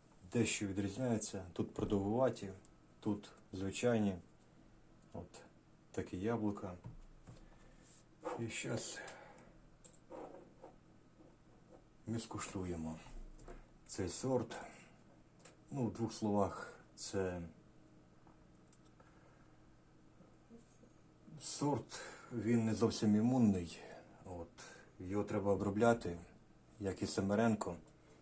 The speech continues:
Він особливо не імунний до парші. Вражається паршою дуже сильно, борошнистою росою. Ем, тому треба обробляти, е, препаратами хорусом, скором, ем,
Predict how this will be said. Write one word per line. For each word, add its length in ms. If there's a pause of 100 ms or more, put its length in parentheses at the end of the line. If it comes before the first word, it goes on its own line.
(240)
Він 340 (120)
особливо 580
не 160
імунний 320
до 120
парші. 480 (720)
Вражається 500
паршою 420
дуже 240
сильно, 500 (440)
борошнистою 520
росою. 520 (1200)
Ем, 240 (220)
тому 260
треба 300
обробляти, 580
е, 1000 (300)
препаратами 920
хорусом, 720 (120)
скором, 580 (1000)
ем, 260